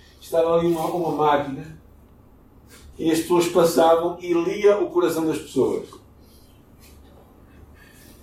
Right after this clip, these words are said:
O que é que vocês faziam?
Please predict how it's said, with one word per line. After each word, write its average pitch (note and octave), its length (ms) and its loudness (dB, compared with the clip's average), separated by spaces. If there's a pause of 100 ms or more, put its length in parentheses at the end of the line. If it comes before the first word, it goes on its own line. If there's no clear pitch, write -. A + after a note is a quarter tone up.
(1160)
O C3 80 -10
que D3+ 100 -6
é D3+ 40 -2
que - 40 -4
vocês C#3+ 320 0
faziam? A#2 480 -2